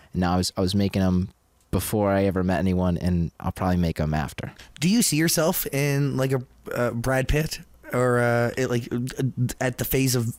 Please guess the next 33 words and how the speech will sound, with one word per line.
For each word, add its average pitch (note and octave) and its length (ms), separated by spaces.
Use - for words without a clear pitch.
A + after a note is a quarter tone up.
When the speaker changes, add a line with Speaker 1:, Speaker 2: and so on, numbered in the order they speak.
Speaker 2:
creating C3 320
Good B2+ 120
Will C3 120
Hunting? C#3 440
Speaker 1:
<sighs> - 60
Brad A#2 320
Pitt G#2+ 140
is G2+ 120
a F2+ 40
phenomenal F#2+ 440
actor, F#2 320
and F2 220
Good E2 120
Will F2 120
Hunting E2+ 320
is E2 180
one F2 180
of E2+ 160
the F2 100
best E2+ 300
movies E2 300
of E2 100
all D#2+ 120
time. D#2 440
Speaker 2:
But E3 120
you F#3 100
wanna F3+ 140
act. A#2 460
Speaker 1:
I G#2 100
do. F#2+ 240
Speaker 2:
That's C3+ 200
your A#2+ 80
goal. G2 260